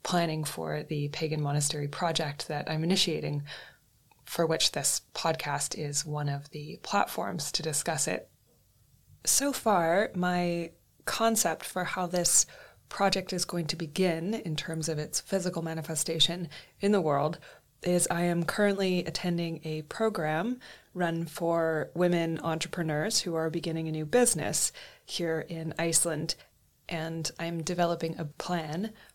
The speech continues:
for a retreat business, so it can begin as a business before there is a physical location that the business owns outright or is leasing for a period of time. That way we can begin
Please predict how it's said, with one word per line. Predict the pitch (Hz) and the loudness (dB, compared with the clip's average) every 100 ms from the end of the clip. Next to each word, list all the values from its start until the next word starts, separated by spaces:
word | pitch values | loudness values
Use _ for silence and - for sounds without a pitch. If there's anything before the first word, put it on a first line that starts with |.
| _ | _
for | - 165 160 156 | 0 2 2 0
a | |
retreat | 180 190 - 294 - - _ | -2 0 -2 -2 -4 -8 _
business, | - 156 - - - - - - | -4 -2 -2 -2 -2 -4 -16 -4
so | - 165 151 156 | 0 2 0 -4
it | |
can | - 156 | -4 -2
begin | 156 151 196 170 165 214 - | -2 2 4 4 2 -4 -6
as | - 170 180 175 | -4 0 2 0
a | 165 | -2
business | 156 147 165 156 - - - - | -4 -2 -2 -2 -2 -6 -20 -8
before | 180 - 175 170 | -6 0 2 2
there | 165 160 | 2 0
is | 156 151 - | 0 -2 -4
a | 156 | -8
physical | 143 185 175 175 160 | -4 -2 0 0 2
location | 160 151 - 165 - 170 170 170 - - - | 2 0 -2 0 2 0 -2 -4 -10 -18 -6
that | 165 151 147 - - - | -2 0 0 -2 -6 -10
the | - 156 175 165 | -10 -2 -2 0
business | 165 160 165 156 - - - | -2 0 0 0 -2 -6 -2
owns | - 190 170 156 156 - | 6 6 6 2 0 0
outright | 160 160 160 - - - _ _ - | -2 0 2 0 -4 -12 _ _ -4
or | 175 160 | -2 0
is | 151 170 156 147 - - - | -2 -4 0 0 -2 -8 0
leasing | 196 180 165 151 | 2 2 0 -2
for | 147 | -4
a | - | -4
period | - 156 | -4 -4
of | 156 | -4
time. | - 214 175 - - - _ _ | 2 4 4 0 -8 -20 _ _
That | - 170 | 2 6
way | 175 165 | 6 4
we | 170 | 2
can | 185 | 0
begin | 175 170 170 165 165 | 0 2 0 0 -2